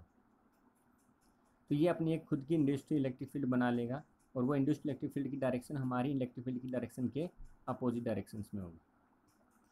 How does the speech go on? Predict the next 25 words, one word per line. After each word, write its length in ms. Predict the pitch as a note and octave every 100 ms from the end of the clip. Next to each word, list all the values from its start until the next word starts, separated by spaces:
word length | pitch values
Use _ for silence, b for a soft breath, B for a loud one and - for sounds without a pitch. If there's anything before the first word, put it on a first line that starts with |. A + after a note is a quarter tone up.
| _ _ _ _ _ _ - _ _ _ -
तो 80 | C3+
जो 100 | D#3
हमारे 200 | C#3+ C#3
पास 160 | D3+ D#3+
में 80 | D3+
net 180 | D#3
electric 320 | E3 D3 - B2+
field 160 | D3
बच 180 | C3 C3+
जाएगी, 440 | C3+ B2+ A#2 B2 - _ _ C#3+
वो 60 |
बच 160 | C#3+ C3
जाएगी 380 | A#2 B2 A#2+ D3+ -
E 160 | E3 C3+
is 160 | B2
equal 340 | B2 A#2+ A2 B2+
to 120 | C#3 - - -
ई 100 | D3+
naught 240 | D3+ C#3+ D3
minus 340 | B2+ A2+ A2
का 240 | A#2+ B2 - _ _ B2+
ई 80 | A#2+
पी। 220 | - F#2 _ _ _ _ _ _ _ _ _ _ _ _ - _ - - - - - _ _ _ _ _ _ _ _
ठीक 140 | D3+
है, 120 | E3